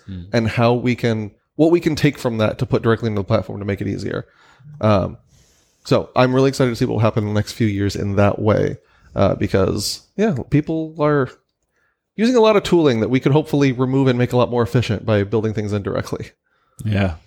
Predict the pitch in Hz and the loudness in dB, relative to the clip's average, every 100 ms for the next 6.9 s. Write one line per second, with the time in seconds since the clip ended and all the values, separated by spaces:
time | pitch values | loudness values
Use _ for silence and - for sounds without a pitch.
0 | _ - _ _ - - 120 113 117 104 | _ -20 _ _ -8 -2 0 2 2 4
1 | 107 104 98 107 98 - - 113 98 101 | 2 2 0 0 -2 -6 -2 2 4 2
2 | - - 101 90 92 87 - - 92 90 | -2 -4 0 2 2 0 -6 -6 -4 -2
3 | - - 98 92 - 95 - 98 90 90 | -4 0 2 2 2 0 0 0 2 0
4 | 87 90 90 90 - 92 90 90 92 90 | 0 -2 -2 -4 -4 0 2 2 0 -2
5 | 87 90 92 - 85 90 107 92 - - | -2 0 0 -2 -2 0 0 -4 -8 -12
6 | - 90 - - 98 87 90 90 | -2 -2 -2 -2 0 2 4 2